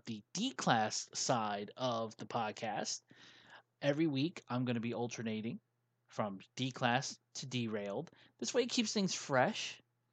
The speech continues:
It gives both sites, uh, content. And it allow-, you know,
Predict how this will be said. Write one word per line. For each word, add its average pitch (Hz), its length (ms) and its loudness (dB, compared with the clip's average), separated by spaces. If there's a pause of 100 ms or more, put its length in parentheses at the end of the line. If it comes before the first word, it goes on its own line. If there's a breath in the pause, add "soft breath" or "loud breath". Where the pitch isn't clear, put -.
(260)
It 127 80 -6
gives 117 220 2
both 143 260 2
sites, 139 640 2
uh, 120 300 0
content. 139 600 -2 (1700 soft breath)
And 131 580 2
it 131 160 -4
allow-, 131 340 -2
you 139 180 -4
know, 104 100 -8